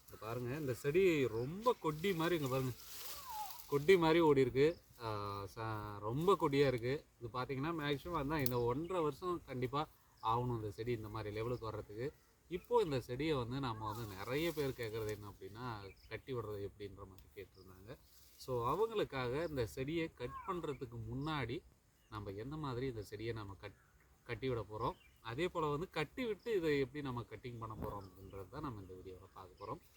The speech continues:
So, முதல்ல வந்து கட்டி விடுறது எப்படின்னு நான் சொல்லிடுறேன். அதுக்கடுத்து நெக்ஸ்ட் வந்து கட்டிங் பண்ற வீடியோ உங்களுக்கு கண்டிப்பா பதிவிடுறேன். இப்போ ஃபர்ஸ்ட் வந்து பார்க்கலாம்.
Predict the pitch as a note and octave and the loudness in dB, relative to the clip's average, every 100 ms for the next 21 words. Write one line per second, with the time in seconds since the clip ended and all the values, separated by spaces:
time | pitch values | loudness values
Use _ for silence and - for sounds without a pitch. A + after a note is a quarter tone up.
0 | - - G#2+ F#2+ G#2+ D3 G3+ F#3+ D3 E3 | -20 -16 -12 -8 -2 0 2 2 2 -2
1 | - B2 F3 E3 C#3 B2+ A2+ - A#2+ A#2+ | -4 -6 -2 0 0 0 0 -2 -6 -6
2 | G2+ G2+ G2+ G2 D3+ C3 A2+ C#3+ F3 C#3+ | -8 -8 -10 -8 -10 -8 -6 -4 -4 -4
3 | C3+ F3+ D#3 A2+ - D3 A#2+ B2+ - G#2+ | -4 -6 -4 -6 -6 -6 -4 -6 -8 -12
4 | - A#2 A2 G2 F#2+ G2 B2+ G#2+ F#2+ F2 | -10 -10 -10 -10 -14 -10 -10 -8 -10 -12
5 | F#2+ F#2+ - G2+ F#2+ F#2+ F#2+ A2+ - - | -14 -14 -14 -14 -12 -10 -10 -12 -16 -20
6 | - - - C#3 D#3+ E3 - F#3+ D#3 C3+ | -20 -20 -12 -4 -2 -2 -2 0 4 4
7 | A2 A2 F3+ | 4 0 -2